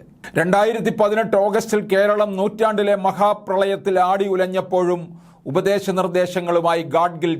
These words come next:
രംഗത്തെത്തിയിരുന്നു. ഏറ്റവും ദൗർഭാഗ്യകരമായ ദുരന്തമാണ് കേരളത്തിൽ സംഭവിച്ചതെന്നും ഇത് മറികടക്കാൻ ഹ്രസ്വകാല ദീർഘകാല പദ്ധതികൾ സംസ്ഥാന സർക്കാർ ആവിഷ്കരിക്കേണ്ടതുണ്ടെന്ന് അദ്ദേഹം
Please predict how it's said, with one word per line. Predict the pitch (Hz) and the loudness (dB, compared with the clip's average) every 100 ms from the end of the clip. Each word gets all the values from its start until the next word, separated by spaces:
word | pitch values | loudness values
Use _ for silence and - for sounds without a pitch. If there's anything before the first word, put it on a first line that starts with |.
| 160 | -2
രംഗത്തെത്തിയിരുന്നു. | 170 180 170 151 151 139 101 82 - _ _ _ - | -2 -2 -4 -4 -2 -4 -6 -12 -20 _ _ _ -2
ഏറ്റവും | 254 - 185 180 175 | -2 -2 0 0 0
ദൗർഭാഗ്യകരമായ | 165 175 175 127 175 165 170 165 165 160 156 151 | 0 0 -2 0 -2 0 -2 0 0 0 0 -2
ദുരന്തമാണ് | 156 170 165 156 151 147 | -6 -4 -2 -2 -2 -4
കേരളത്തിൽ | 147 151 160 156 151 - | -2 0 0 -2 -6 -4
സംഭവിച്ചതെന്നും | 196 156 160 151 156 147 143 131 - - - - - - 131 | -4 0 -2 -2 -4 -4 -4 -6 -8 -18 -20 -20 -20 -6 -2
ഇത് | 147 165 | 0 2
മറികടക്കാൻ | 156 180 170 170 - 165 156 | 2 2 2 0 0 -2 -2
ഹ്രസ്വകാല | 151 156 190 175 170 160 156 | -8 -4 0 2 2 2 0
ദീർഘകാല | 160 170 175 170 160 156 156 | -2 -2 0 2 2 0 -2
പദ്ധതികൾ | 151 165 156 156 147 | -4 -4 -2 -2 -2
സംസ്ഥാന | 160 - - 170 160 165 | -6 -4 -2 -2 -2 -4
സർക്കാർ | 143 160 147 131 - - _ _ - 131 151 | -4 0 0 0 -6 -20 _ _ -6 0 0
ആവിഷ്കരിക്കേണ്ടതുണ്ടെന്ന് | 175 180 - 170 156 - 156 156 147 147 151 147 | 0 -2 -2 -4 -4 -2 -2 0 -2 0 -2 -2
അദ്ദേഹം | 139 143 139 | -2 -2 -2